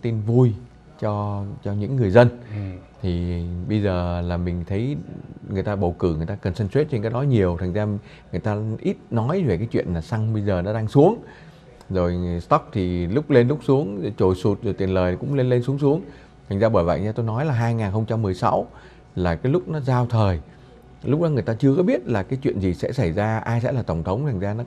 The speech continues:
Speaker 1: cũng chưa có gì ổn định đâu.
Speaker 2: Ừ.
Speaker 1: Nhưng mà mỗi khi á, khoảng chừng gần đến ngày bầu cử là người ta pretty much know ai sẽ là tổng thống.
Speaker 2: Yeah.
Speaker 1: Thì cái market nó react cái đó trước rồi. Tức là nó sẽ cái đó trước, thành ra bởi vậy tôi khuyên quý vị là từ nay đến hè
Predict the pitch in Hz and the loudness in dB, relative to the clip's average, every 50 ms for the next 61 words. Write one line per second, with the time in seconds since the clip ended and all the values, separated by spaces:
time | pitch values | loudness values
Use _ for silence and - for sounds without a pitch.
0 | - - - - 131 131 143 131 120 113 110 135 139 131 120 95 87 82 78 - | -10 -10 -10 -8 -4 2 4 4 4 4 4 0 -2 0 0 0 0 0 -2 -2
1 | - 82 85 85 90 - 110 117 120 117 110 - - - 110 110 104 101 95 107 | -2 -2 0 0 0 2 4 4 4 2 2 -4 -10 -10 -8 -8 -8 -6 -2 0
2 | 117 113 107 95 95 92 - - - - 120 120 117 117 123 131 131 131 - 101 | 0 2 2 2 0 0 -2 -2 0 2 4 4 4 4 2 0 -2 -4 -2 -2
3 | 82 80 78 - 90 90 90 87 113 113 107 101 117 135 147 127 104 95 90 - | -2 -2 -2 -2 -2 0 4 6 6 6 6 4 2 2 0 2 4 2 2 2
4 | - 98 85 80 80 90 101 95 90 87 104 104 - - 135 135 143 143 143 175 | 2 2 2 2 0 -2 -2 -4 -4 -4 -6 -6 -4 -4 -4 -2 -2 -2 -2 -4
5 | 190 - - - - - - - - - 113 113 110 110 - - 107 107 104 - | -4 -6 -8 -18 -20 -20 -20 -20 -10 -4 0 2 2 2 2 0 0 -2 0 -2
6 | - 120 104 - 82 80 78 95 101 123 151 - - 110 101 92 85 82 82 - | -2 -2 -2 -4 -4 -4 0 0 0 0 0 -4 -8 -10 -10 -8 -10 -10 -14 -16
7 | - - - 101 87 131 131 120 95 - - 135 156 165 156 135 117 98 87 120 | -12 -8 -8 -4 -2 0 0 0 0 -2 -2 -2 -2 0 0 0 2 2 2 0
8 | 147 147 - 131 113 117 123 - - 185 196 - 135 92 80 78 - - - - | -2 -2 -2 -2 -2 0 0 2 4 4 4 4 0 -4 -4 -6 -10 -16 -20 -20
9 | - - - - - - - - - - - - 123 123 107 90 85 98 107 - | -20 -20 -20 -20 -20 -20 -20 -20 -20 -20 -6 -2 0 0 2 0 0 -2 -4 -4
10 | - - 110 110 110 - - - - - - - 92 98 104 120 147 151 143 123 | -4 -2 -2 -2 -4 -6 -10 -14 -16 -12 -8 -4 -2 -2 -2 0 0 0 0 0
11 | 95 87 95 95 95 82 76 - - - - - - - 120 110 110 - 139 131 | -2 -2 -2 0 0 0 0 -2 -4 -4 -6 -6 -2 0 0 0 0 -2 -2 -2
12 | 131 82 - - - - - - - - - - - - - - - - - 104 | -2 -2 -2 -6 -14 -20 -20 -20 -20 -20 -20 -20 -20 -20 -20 -20 -20 -14 -6 -4
13 | 90 82 - 98 85 90 101 101 98 104 107 120 120 117 101 92 87 80 | -4 -2 -2 -2 -2 -2 -2 -2 0 0 0 2 2 2 2 2 2 0